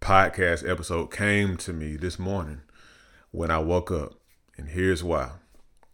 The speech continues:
So, I woke up. I knew that I had work to do. I knew that I had specific tasks I need to take care of, and I knew that, um,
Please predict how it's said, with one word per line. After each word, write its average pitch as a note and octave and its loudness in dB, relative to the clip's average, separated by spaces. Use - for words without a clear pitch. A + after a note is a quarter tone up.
So, E2 0
I E2 -4
woke A2 4
up. G2 4
I F2+ -2
knew G#2+ 6
that F#2+ 6
I F2 6
had F2 4
work F2+ 2
to D#2+ -12
do. - -16
I D#2+ -6
knew F#2+ 0
that D#2 0
I D#2+ 2
had D#2+ -2
specific - -4
tasks F#2 -2
I F2 -2
need F2 -4
to D#2+ -4
take E2+ -2
care F#2+ 2
of, F#2+ 0
and D#2+ -6
I D#2 -4
knew G2+ 0
that, E2+ -4
um, D#2 -6